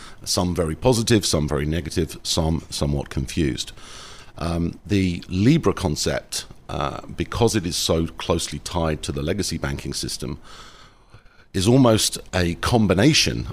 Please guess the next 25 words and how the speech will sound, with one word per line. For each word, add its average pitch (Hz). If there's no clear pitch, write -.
of 82
difficult -
crypto -
legislation 78
and 76
regulation 78
with 95
difficult 87
banking 80
regulation. 64
So 87
I 85
think, 110
and 82
we 90
have 92
some 78
experience 80
in 76
this, 78
we, 78
you 85
know, 71
ourselves, 82
um, 67